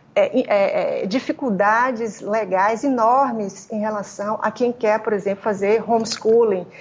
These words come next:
Então, não existe isso de, de, de mercado livre no Brasil. O que existe é a escola paga, a escola que, que, quer dizer, você paga diretamente a escola e a escola que você paga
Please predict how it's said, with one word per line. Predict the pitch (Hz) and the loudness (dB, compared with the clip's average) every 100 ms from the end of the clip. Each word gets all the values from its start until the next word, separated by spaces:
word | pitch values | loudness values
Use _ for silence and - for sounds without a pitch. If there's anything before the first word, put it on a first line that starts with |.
| - | -8
Então, | - 269 | 0 0
não | 381 | 2
existe | 370 196 233 440 - 220 | 0 0 -4 -4 -4 -6
isso | 214 208 196 | -6 -4 -4
de, | 185 | -4
de, | - 185 190 - | -4 -4 -4 -4
de | 180 190 185 - - | -2 0 0 -2 -2
mercado | 208 214 220 208 196 | 0 2 0 0 0
livre | 190 196 185 | 0 -2 -4
no | |
Brasil. | 175 180 170 165 175 170 | -6 -4 -6 -6 -6 -6
O | 190 | -2
que | 302 | 0
existe | 269 233 330 480 | 2 2 2 2
é | |
a | |
escola | 466 - 254 262 | 0 2 0 0
paga, | - 247 294 269 | 0 0 2 2
a | |
escola | - - 269 415 | 0 -2 -2 -2
que, | - - | -6 -14
que, | - 240 | -12 -10
quer | - | -4
dizer, | 202 185 | -4 -4
você | 185 | -6
paga | 196 208 190 | -4 -2 0
diretamente | 208 226 214 226 247 277 | 0 0 0 0 0 0
a | 330 | -2
escola | - 311 | 0 4
e | 453 | 4
a | 427 | 2
escola | - 294 320 | 0 0 0
que | 339 | -2
você | 339 339 | -6 -6
paga | - 247 294 381 | 0 0 0 -4